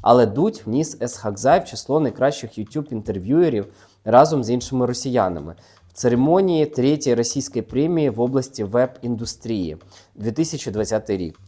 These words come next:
Шостий рік війни. Крим давно анексовано, на Донбасі вбивають українських бійців.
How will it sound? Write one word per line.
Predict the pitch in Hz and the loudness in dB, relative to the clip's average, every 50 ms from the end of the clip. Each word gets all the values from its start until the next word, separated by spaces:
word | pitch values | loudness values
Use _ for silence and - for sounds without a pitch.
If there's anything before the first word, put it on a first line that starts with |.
| _ _ | _ _
Шостий | - - 180 202 202 202 - 185 170 | -4 4 6 6 6 6 4 2 4
рік | 156 151 147 151 151 | 4 2 0 0 0
війни. | 143 143 139 127 110 95 - | 0 2 2 2 2 0 -2
Крим | - - 131 156 170 165 | -2 0 2 2 4 4
давно | 135 135 127 131 131 | 4 4 4 4 4
анексовано, | 127 117 113 110 - - 151 160 175 170 156 135 120 | 4 2 0 -2 0 2 4 4 4 4 2 0 0
на | 117 113 | 0 0
Донбасі | 104 113 113 107 123 151 151 - - | 0 -2 4 4 4 4 4 0 -4
вбивають | 98 101 110 - _ - - - - | -6 -6 -6 -8 _ -6 -6 -6 -6
українських | - - 107 110 123 127 - - 120 113 | -10 -6 -4 -2 -2 -4 -4 -6 -8 -8
бійців. | 101 113 117 107 - - 92 87 | -6 -6 -6 -6 -6 -8 -8 -8